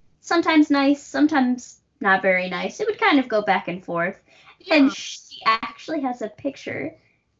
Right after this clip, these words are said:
Speaker 1: of her. She was, like, taking a selfie in, like, her mom's bedroom, like, in the mirror or whatever,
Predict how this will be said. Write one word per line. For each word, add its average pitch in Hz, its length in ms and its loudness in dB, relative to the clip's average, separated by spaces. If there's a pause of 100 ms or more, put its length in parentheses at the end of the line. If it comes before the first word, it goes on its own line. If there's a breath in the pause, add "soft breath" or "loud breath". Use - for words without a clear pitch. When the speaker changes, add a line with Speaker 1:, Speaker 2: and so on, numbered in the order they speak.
(100)
Speaker 1:
of 247 160 -4
her. 233 200 -2
She - 140 -2
was, 262 100 0
like, 262 140 -4
taking 269 300 -4
a - 60 -10
selfie 208 680 -4
in, 202 140 -4
like, - 280 -8 (300 soft breath)
her 240 180 2
mom's 202 380 2
bedroom, 190 720 -2
like, 185 280 -8 (520 soft breath)
in 233 120 -6
the 226 80 -2
mirror 196 520 0
or 190 40 0
whatever, 190 520 2